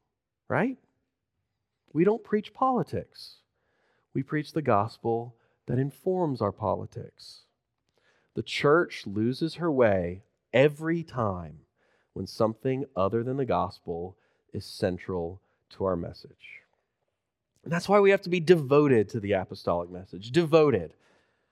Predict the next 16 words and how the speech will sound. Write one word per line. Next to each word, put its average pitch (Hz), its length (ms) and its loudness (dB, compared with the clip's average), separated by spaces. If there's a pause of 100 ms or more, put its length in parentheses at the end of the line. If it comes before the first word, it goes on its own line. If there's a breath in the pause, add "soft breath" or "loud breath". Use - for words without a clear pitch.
(420)
Let's - 140 -2
think 226 140 6
again 208 320 8
about 160 180 6
what 160 160 6
this 170 140 2
devotion 151 400 4
entailed. 190 340 8
These 175 180 4
verses 202 460 6
are 175 140 4
coming 302 420 2
on 202 100 6
the 160 80 2
heels 180 400 2 (260 loud breath)
of 165 200 6